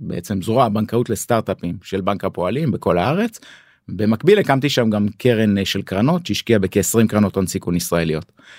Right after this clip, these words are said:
אה, הייתי שם שש שנים, והיום אני בסטייג' וואן, אה, שותף שאחראי להשקעות ה-early growth, growth, צמיחה,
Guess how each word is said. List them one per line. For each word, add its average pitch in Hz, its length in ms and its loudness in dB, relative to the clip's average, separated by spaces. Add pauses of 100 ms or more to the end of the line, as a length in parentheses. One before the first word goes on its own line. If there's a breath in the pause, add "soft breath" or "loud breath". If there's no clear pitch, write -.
(500 soft breath)
אה, 104 540 4
הייתי 127 200 0
שם 139 160 2
שש 147 180 2
שנים, 214 340 4
והיום 123 960 4
אני 123 100 6
בסטייג' 101 400 2
וואן, 165 180 4 (420)
אה, 95 160 -4
שותף 156 560 0
שאחראי 101 1040 4 (760)
להשקעות 104 440 0
ה-early 98 880 0
growth, 113 360 2
growth, 143 280 2
צמיחה, 123 440 0